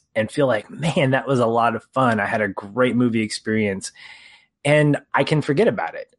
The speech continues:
At the very least, when I prep for our show, I can process and I can put some things together. And it's enjoyable to come up with my one word takeaway. It's enjoyable to come up with my connecting point. And even when we have movies,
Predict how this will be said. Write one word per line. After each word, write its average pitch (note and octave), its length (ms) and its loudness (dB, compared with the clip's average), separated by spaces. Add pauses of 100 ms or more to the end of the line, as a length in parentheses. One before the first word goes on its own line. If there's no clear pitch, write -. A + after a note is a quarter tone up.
At C3 120 0
the C#3+ 80 2
very E3 240 4
least, B2+ 600 2 (580)
when A#2+ 160 0
I A2+ 120 2
prep - 400 -4
for G#2+ 560 0 (100)
our G#2+ 160 2
show, G#2 580 2 (360)
I A#2 80 -2
can G2+ 520 -2
process G2+ 880 0
and F#2+ 80 -4
I F#2 100 -2
can G2 160 -6
put - 180 -10
some A2 140 -2
things G2+ 240 -4
together. F#2+ 560 -2 (460)
And G#2+ 480 2 (220)
it's C#3 200 -2 (120)
enjoyable A#2+ 960 2
to G#2+ 160 -4
come G#2 220 -2
up F#2+ 160 -2
with G2+ 140 -2
my F#2+ 120 0
one F#2 240 -2
word F2+ 160 -4
takeaway. F#2 400 -2
It's F2+ 140 -4
enjoyable G#2+ 600 2
to G2 100 -12
come G#2+ 180 -2
up G2 140 -2
with - 160 -8
my F#2+ 120 -2
connecting F#2 500 -6
point. G2 320 -6 (460)
And F3 120 4
even B3+ 280 4
when C3 120 4
we B2+ 120 4
have A#2+ 300 0
movies, A2 560 0